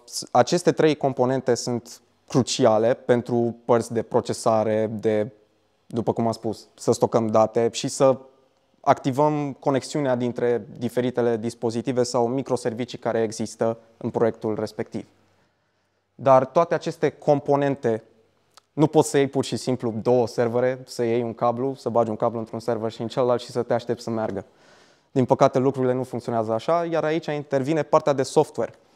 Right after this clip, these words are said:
Pentru că software-ul este cel care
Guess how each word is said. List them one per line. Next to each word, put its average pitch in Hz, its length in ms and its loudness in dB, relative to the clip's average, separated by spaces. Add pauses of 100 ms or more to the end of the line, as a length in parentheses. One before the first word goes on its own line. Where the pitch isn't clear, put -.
(580)
Pentru 135 220 4
că 131 80 2
software-ul 156 540 4
este 139 200 0
cel 143 180 0
care 127 460 2